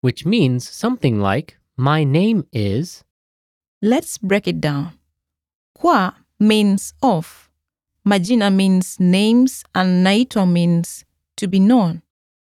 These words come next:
Speaker 2: Altogether, it's "Kwa majina naitwa," meaning, "My name is."
Speaker 1: And then you can put your name at the end. Can you give us an example?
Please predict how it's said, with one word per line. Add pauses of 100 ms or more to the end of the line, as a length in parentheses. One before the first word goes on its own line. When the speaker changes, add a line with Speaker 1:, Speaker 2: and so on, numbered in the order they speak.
(260)
Speaker 2:
Altogether, (340)
it's
"Kwa
majina
naitwa," (840)
meaning, (380)
"My
name
is." (680)
Speaker 1:
And
then
you
can
put
your
name
at
the
end. (480)
Can
you
give
us
an
example?